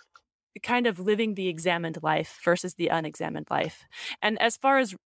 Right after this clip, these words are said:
uh, my closest comparison to this is the fact that I'm,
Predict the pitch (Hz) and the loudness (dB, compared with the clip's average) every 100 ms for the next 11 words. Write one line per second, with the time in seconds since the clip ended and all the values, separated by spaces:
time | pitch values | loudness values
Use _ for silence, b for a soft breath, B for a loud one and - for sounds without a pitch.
0 | - - - - - 233 247 285 311 302 | -14 -8 -8 -8 -8 -2 0 0 0 0
1 | 285 - 247 202 196 190 - 175 - 165 | 0 -2 -4 2 2 2 -2 -6 -6 -4
2 | 165 185 - 180 180 170 160 - - 170 | -2 -2 -4 -2 0 0 -2 -6 -4 -4
3 | 170 | -6